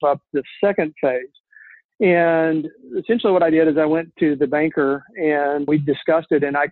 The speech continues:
cross-collateralized most of those properties going forward. And I think I purchased probably about five hundred thousand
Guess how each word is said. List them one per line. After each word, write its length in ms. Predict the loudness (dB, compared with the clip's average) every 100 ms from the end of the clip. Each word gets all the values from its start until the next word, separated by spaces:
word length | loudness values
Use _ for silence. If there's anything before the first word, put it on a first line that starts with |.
| -2
cross-collateralized 1120 | 0 0 -2 -4 0 2 2 2 2 2 0 -4 _ _ _ _ -6
most 460 | 0 4 4 2
of 80 | 2
those 160 | 2 0
properties 500 | -2 -2 0 0 0
going 320 | 0 0 0 0
forward. 300 | 2 4 2
And 140 | 0
I 100 | -2
think 300 | 0 0 -2 -8 -20 -20 -20 -20 _
I 80 | -4 0
purchased 440 | -2 2 0 0 -6
probably 380 | -2 0 2 2
about 240 | 2 0 -2 -16 -8
five 260 | -4 -2 -2
hundred 240 | -4 -4
thousand 760 | -4 -2 -2 -4 -4 -4 -4 -10